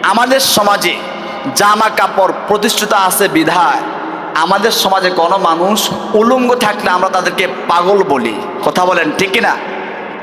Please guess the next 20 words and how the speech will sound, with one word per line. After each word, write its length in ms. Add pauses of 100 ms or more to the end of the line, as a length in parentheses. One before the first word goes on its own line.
(600)
আমাদের 300
সমাজে 360
নামাজ 600
প্রতিষ্ঠা 480
নাই 300
বিধায় 560 (560)
কোনো 200
মানুষ 420
নামাজ 460
পড়লে 360 (120)
তার 160
সাথে 320
আমরা 460 (960)
তার 200 (280)
মেয়ের 380
সাথে, 280
তার 280
ছেলের 200
সাথে 240
আমরা 280